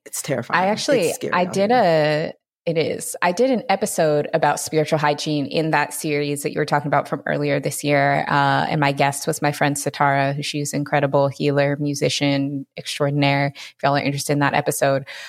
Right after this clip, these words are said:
Speaker 2: But she said what she likes to think about when she's sharing and sharing with discernment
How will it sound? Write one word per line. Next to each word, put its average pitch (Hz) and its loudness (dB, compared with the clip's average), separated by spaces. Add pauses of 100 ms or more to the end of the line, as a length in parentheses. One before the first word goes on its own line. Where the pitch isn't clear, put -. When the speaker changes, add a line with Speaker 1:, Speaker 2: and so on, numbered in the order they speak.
(140)
Speaker 2:
But 143 2 (280)
she - 0
said 143 2
what 160 -2
she 180 -2
likes 170 2
to 165 -4
think 156 -2
about 143 2
when 147 -2
she's 139 -4
sharing 143 2
and 139 -2
sharing 143 -2
with 143 -2
discernment 143 -2